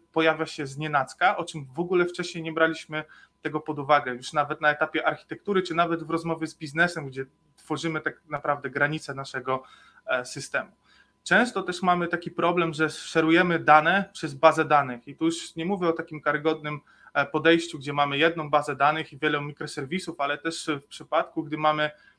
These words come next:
em, właśnie, e, taki distributed monolith, natomiast cały czas mamy tak gorliwe podejście do, znaczy, p-, tak gorliwie pobieramy dane z jednego do drugie-, z drugiego modułu,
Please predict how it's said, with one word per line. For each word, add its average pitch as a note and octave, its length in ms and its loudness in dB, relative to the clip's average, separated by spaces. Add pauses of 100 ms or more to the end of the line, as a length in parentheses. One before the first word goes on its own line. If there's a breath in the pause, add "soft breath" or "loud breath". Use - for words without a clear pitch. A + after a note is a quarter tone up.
(180)
em, C#3+ 880 -10 (140)
właśnie, D#3 360 -2
e, D3 640 -4
taki - 240 -14
distributed E3 600 -4
monolith, E3 560 4
natomiast F3+ 540 2
cały G3+ 240 6
czas F#3+ 240 0
mamy E3+ 240 2
tak F3 280 2
gorliwe E3+ 420 0
podejście E3 540 0
do, D#3 280 2
znaczy, D#3 280 -2
p-, D3+ 440 -4
tak F3 160 2
gorliwie E3+ 360 2
pobieramy E3 460 4
dane D#3+ 240 4
z D3+ 40 -4
jednego D#3+ 300 -2
do D3 100 -14
drugie-, D3+ 340 -4
z C#3+ 40 -18
drugiego D3+ 340 -2
modułu, D3 460 0